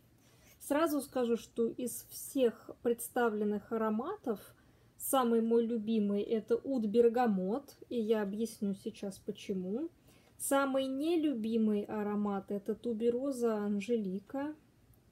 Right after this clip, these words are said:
И, соответственно, четыре аромата из пяти, я считаю, это удачное попадание в этом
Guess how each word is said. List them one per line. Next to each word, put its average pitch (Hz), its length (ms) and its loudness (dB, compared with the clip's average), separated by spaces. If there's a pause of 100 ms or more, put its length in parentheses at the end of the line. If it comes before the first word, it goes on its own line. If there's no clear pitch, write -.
(1400)
И, 233 640 0
соответственно, 247 1120 -2 (760)
четыре 277 640 2
аромата 240 680 2
из 226 340 2
пяти, 330 600 -2
я 226 160 4
считаю, 240 560 0
это 226 200 -2
удачное 214 640 -2
попадание 226 760 -4
в 196 100 -4
этом 220 480 -2